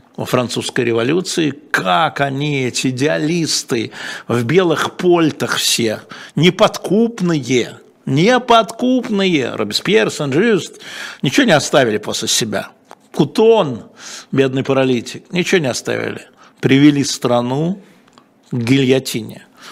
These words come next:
У нас тут есть статья, не помню, кто написал, сейчас скажу, кто написал, если быстро найду, но Михника я вам уже говорил. А, Лиза Аникина написала, ха-ха. А, «Утопление в Нанте». Контрреволюционеров топили массой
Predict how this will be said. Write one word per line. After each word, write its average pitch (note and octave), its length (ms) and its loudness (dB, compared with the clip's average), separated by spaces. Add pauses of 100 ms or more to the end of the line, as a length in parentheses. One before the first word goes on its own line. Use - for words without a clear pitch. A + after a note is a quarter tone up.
У B2 60 -2
нас A#2+ 180 -2
тут - 180 -6
есть C#3 200 -2
статья, F3+ 560 -2 (140)
не A#2 120 -10
помню, A2+ 280 -8
кто - 160 -10
написал, F3+ 640 -4 (300)
сейчас - 180 -8
скажу, G#2+ 220 -4
кто - 160 -10
написал, D3+ 640 -6 (180)
если - 160 -10
быстро A#2 340 -4
найду, B2+ 460 -4 (220)
но D3+ 100 0
Михника D#3 400 -2
я B2+ 140 2
вам A#2+ 180 -2
уже A#2+ 160 -4
говорил. D#3+ 400 -2 (240)
А, - 340 4 (140)
Лиза C#3+ 320 0
Аникина A#2+ 360 -4
написала, G#2 340 -10
ха-ха. - 400 -12 (640)
А, B2 460 2
«Утопление D#3+ 640 0
в B2+ 100 -4
Нанте». B2+ 460 -2 (560)
Контрреволюционеров F#3+ 880 0
топили E3+ 500 -2
массой C3+ 640 -4